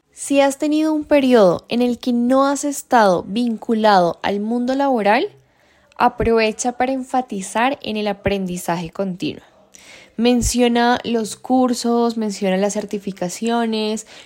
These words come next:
los proyectos personales, menciona los conocimientos adquiridos que han contribuido a tu desarrollo profesional. Por otro lado, si has tenido una experiencia laboral de corta duración,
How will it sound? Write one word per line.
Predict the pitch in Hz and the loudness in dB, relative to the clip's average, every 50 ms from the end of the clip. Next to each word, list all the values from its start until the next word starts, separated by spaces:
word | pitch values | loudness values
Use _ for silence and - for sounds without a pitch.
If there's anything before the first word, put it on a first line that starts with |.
| - | -4
los | - 240 247 233 - | 2 4 4 4 2
proyectos | - - 214 214 202 202 190 196 - 196 190 196 | 0 -2 -2 0 2 2 0 0 -4 -6 -6 -4
personales, | - 202 196 196 185 - - 190 190 202 220 233 240 240 233 233 226 226 220 226 226 - - - - - - - - | -2 -2 0 0 -2 -4 -4 -4 -4 0 0 2 2 2 2 2 0 0 0 -2 -4 -6 -10 -20 -20 -20 -18 -8 -4
menciona | 220 233 226 208 - 240 233 226 233 240 | -2 -2 -2 -2 -2 -2 0 0 0 0
los | 254 254 262 269 262 - | 2 2 2 0 0 -4
conocimientos | - - 254 247 254 240 - - 208 208 214 226 226 226 226 226 - 262 262 - - - | -4 -2 -2 0 0 -2 -4 -4 -4 -4 -2 -2 -2 -4 -4 -4 -4 -6 -6 -6 -8 -4
adquiridos | - 247 247 - - _ - - 214 202 220 240 262 294 339 349 - - | -2 -2 -2 -2 -6 _ -8 -6 -4 -2 0 2 2 2 2 0 -2 -4
que | - 240 | -2 -2
han | 220 208 202 202 | 0 0 -2 -4
contribuido | 202 - - 247 240 240 233 - 247 240 226 208 190 196 214 226 247 294 - - - - - - - | -8 -4 -2 -2 -2 -2 -4 -2 -2 -2 0 0 0 2 2 2 2 2 0 -6 -20 -20 -20 -10 -2
a | - 226 220 - | 0 0 0 2
tu | - 208 | 2 2
desarrollo | 202 196 190 - 185 185 180 185 175 175 170 | 2 2 0 -2 -4 0 0 0 0 -2 -4
profesional. | - 185 185 - 196 190 190 - 165 160 147 - - - _ _ _ _ _ _ _ _ _ _ _ - | -4 -6 -6 -4 -4 -4 -4 -4 -4 -4 -4 -4 -6 -8 _ _ _ _ _ _ _ _ _ _ _ 2
Por | 285 285 285 | 2 4 4
otro | 294 277 285 302 311 | 4 2 2 0 2
lado, | 302 285 247 214 190 185 226 233 | 4 4 4 4 2 0 -2 -4
si | - 262 269 | -4 -2 -2
has | 262 254 - | -2 -4 -4
tenido | - 302 294 302 302 302 311 302 | -6 -4 -4 -2 -2 -2 -2 -2
una | - 294 294 311 | -4 -4 -4 -4
experiencia | 320 311 - - - - 269 254 226 233 233 226 233 233 226 - 247 247 254 254 254 - | -4 -4 -6 -10 -6 -4 -4 -2 0 0 -2 -2 -2 -4 -4 -4 -2 -2 -2 -2 -2 -4
laboral | 247 254 247 240 226 208 196 196 185 180 175 - 196 | -2 0 0 2 2 2 2 2 2 0 0 -4 -6
de | 196 196 190 | -6 -8 -8
corta | - - - 254 247 247 247 - 254 | -8 -4 0 0 2 0 0 -2 0
duración, | 254 262 262 262 240 214 208 - - 220 226 247 311 | 0 2 0 0 -2 -4 -6 -6 -4 -2 -2 -2 -2